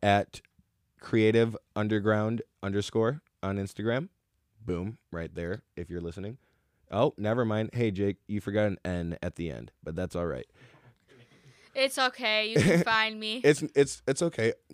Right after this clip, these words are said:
Speaker 1: Normal people know how to spell underground. It's, uh, <laughs> creative underground underscore.
Speaker 2: Yeah.
Speaker 1: And then, um, you can also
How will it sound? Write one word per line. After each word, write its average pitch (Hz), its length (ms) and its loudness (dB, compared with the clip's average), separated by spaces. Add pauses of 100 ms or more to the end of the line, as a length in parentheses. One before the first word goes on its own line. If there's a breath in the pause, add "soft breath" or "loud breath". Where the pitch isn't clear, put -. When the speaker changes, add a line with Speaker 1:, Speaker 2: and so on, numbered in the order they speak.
Speaker 1:
Normal 135 320 4
people 101 260 0
know 98 180 2
how 98 120 2
to 92 100 -2
spell 90 400 0
underground. 95 680 0
It's, 92 280 -2
uh, 90 260 2 (220)
<laughs> - 180 -4
creative 131 440 4
underground 117 420 0
underscore. 104 680 -2 (120)
Speaker 2:
Yeah. 113 260 -14
Speaker 1:
And 101 260 -4
then, 95 540 -4
um, 85 480 -6 (280)
you 98 120 -8
can 104 120 -4
also 98 540 -2